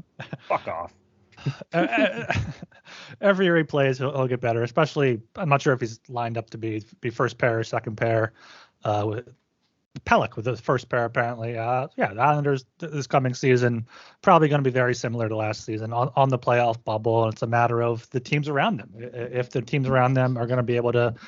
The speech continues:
Speaker 2: you know, take that step forward. The, the Penguins we talked about, who are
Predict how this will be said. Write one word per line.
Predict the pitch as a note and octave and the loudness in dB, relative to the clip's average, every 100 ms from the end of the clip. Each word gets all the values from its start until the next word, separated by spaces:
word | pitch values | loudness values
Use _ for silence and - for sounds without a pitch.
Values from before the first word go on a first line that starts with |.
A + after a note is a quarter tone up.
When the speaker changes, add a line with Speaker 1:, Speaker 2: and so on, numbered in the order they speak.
| - | -16
Speaker 2:
you | - | -10
know, | A#2 | -8
take | G#2+ B2+ | -2 0
that | B2+ A2 | 0 2
step | B2 A#2 | 0 0
forward. | - B2 A#2 A#2 - | 0 4 4 2 -2
The, | A2 | -8
the | G#2 | -6
Penguins | - C#3 C3 B2 | 0 2 4 0
we | A#2 | 0
talked | A#2+ A2+ | 0 0
about, | A#2+ A#2 A#2 A#2 - | 0 2 2 0 -6
who | A2 A2 - - | -4 -4 -6 -4
are | A#2 | -4